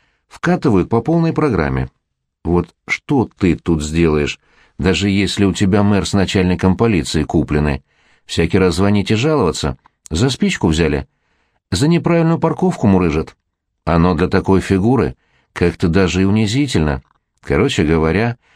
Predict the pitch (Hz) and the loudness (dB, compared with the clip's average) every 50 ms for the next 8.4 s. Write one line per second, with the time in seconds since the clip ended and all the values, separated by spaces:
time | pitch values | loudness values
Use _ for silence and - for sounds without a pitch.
0 | _ _ _ - 78 76 92 107 131 156 175 170 151 120 92 82 85 85 85 82 | _ _ _ -6 -2 0 2 2 2 2 0 0 0 0 0 0 2 2 2 0
1 | 85 80 - 87 78 - - - 98 95 87 80 - - 73 65 - - _ _ | 0 0 -2 -2 -2 -2 0 0 2 2 0 0 -2 -4 -4 -6 -8 -14 _ _
2 | _ _ _ _ _ _ - - - - - 110 113 113 107 - 120 113 117 120 | _ _ _ _ _ _ -4 -4 -2 0 0 2 2 0 0 0 -2 0 0 0
3 | 117 101 98 92 87 85 82 - 90 87 85 82 80 - - 90 80 - - - | 0 0 0 0 0 0 0 0 0 0 0 0 -2 -2 -2 -2 -2 -2 -2 0
4 | 90 90 87 85 85 - _ _ _ _ _ _ _ _ _ - 123 156 190 214 | 0 2 0 0 -2 -6 _ _ _ _ _ _ _ _ _ -2 0 0 2 2
5 | 202 190 160 123 - - 98 104 131 151 143 117 120 123 123 - 190 190 180 - | 2 0 -2 -2 0 0 0 0 0 0 2 2 0 0 0 -2 -2 -2 -2 -2
6 | - 180 175 170 - _ _ _ _ _ _ _ _ - 113 147 185 196 190 185 | -2 -4 -4 -4 -8 _ _ _ _ _ _ _ _ -2 0 2 2 2 0 -2
7 | - - 147 160 160 160 156 151 143 143 127 147 151 147 131 135 131 - 147 131 | -2 -2 0 0 2 2 0 0 0 0 0 0 0 0 0 0 -2 -2 -4 -2
8 | - 170 175 165 139 90 65 64 | 0 0 0 0 0 0 -2 -4